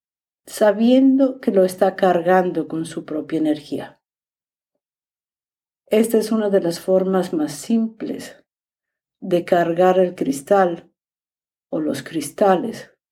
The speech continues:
de la forma que usted quiere. Hay tradiciones muy antiguas, como los indios americanos de Norteamérica,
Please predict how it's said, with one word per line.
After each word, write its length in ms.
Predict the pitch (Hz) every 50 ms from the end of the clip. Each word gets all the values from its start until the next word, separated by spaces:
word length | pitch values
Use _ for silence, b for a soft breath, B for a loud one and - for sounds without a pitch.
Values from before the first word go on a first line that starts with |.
| _ _ _ _ _ _ _ _
de 120 | - 196
la 120 | 190 185 180
forma 400 | - - 180 170 165 165 151 139
que 80 | 151
usted 340 | 151 - - - 147 - -
quiere. 440 | - - 202 190 - - _ _ _ _ _ _ _ _ _ _ _ _ _ _ _ _ _ _ _ _ _ _ _ _ _ _ _ _ _ _ _ _ _ _ _ _ _ _ _ _ _ _
Hay 180 | 185 202 202
tradiciones 720 | 202 202 196 196 180 185 180 - - 190 190 185 180 - -
muy 160 | 170 170 170
antiguas, 600 | 160 160 160 - - 233 240 240 233 214 202 -
como 260 | - 196 180 170 160
los 260 | 160 160 156 156 -
indios 320 | 180 175 175 170 170 165 -
americanos 960 | 165 156 160 160 - 156 - - 214 202 202 196 202 - 170 170 180 175 - -
de 100 | 170 151
Norteamérica, 960 | 156 170 165 - - 175 165 180 226 240 240 - - - - 135 139 -